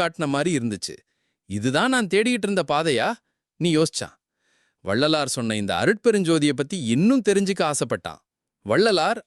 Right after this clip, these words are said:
அருட்பெருஞ்சோதி, அருட்பெருஞ்சோதி, தனிப்பெருங்கருணை, அருட்பெருஞ்சோதின்னு ஒரு மந்திரம் சொன்னாரு. இது சாதாரண மந்திரம் இல்ல, இதுல ரொம்ப ஆழமான அர்த்தம் இருக்கு. அருட்பெருஞ்சோதி அப்படின்னா அருள் மற்றும் பெரும் ஜோதின்னு ரெண்டு வார்த்தை இருக்கு. அருள்னா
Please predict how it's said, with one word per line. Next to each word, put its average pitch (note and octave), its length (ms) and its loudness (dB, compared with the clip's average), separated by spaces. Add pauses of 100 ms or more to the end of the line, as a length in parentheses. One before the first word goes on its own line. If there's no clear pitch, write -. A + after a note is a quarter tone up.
அருட்பெருஞ்சோதி, G3 800 2
அருட்பெருஞ்சோதி, F#3 840 0
தனிப்பெருங்கருணை, F#3 720 0
அருட்பெருஞ்சோதின்னு E3+ 920 0
ஒரு F3 180 2
மந்திரம் E3 340 0 (120)
சொன்னாரு. F#2+ 300 -6 (560)
இது A2 300 0
சாதாரண C3+ 580 0
மந்திரம் C3 340 2
இல்ல, G#2+ 380 -2 (260)
இதுல A2 180 0
ரொம்ப D3+ 400 0
ஆழமான G3 540 2
அர்த்தம் F3 300 -2
இருக்கு. C3+ 320 -4 (760)
அருட்பெருஞ்சோதி E3 840 2 (160)
அப்படின்னா A2 420 -2 (380)
அருள் A3+ 360 4
மற்றும் G3 440 2
பெரும் G#3+ 300 4
ஜோதின்னு D3+ 520 2 (300)
ரெண்டு G3+ 320 2
வார்த்தை A#2 300 0
இருக்கு. E2+ 320 -10 (440)
அருள்னா E3 500 2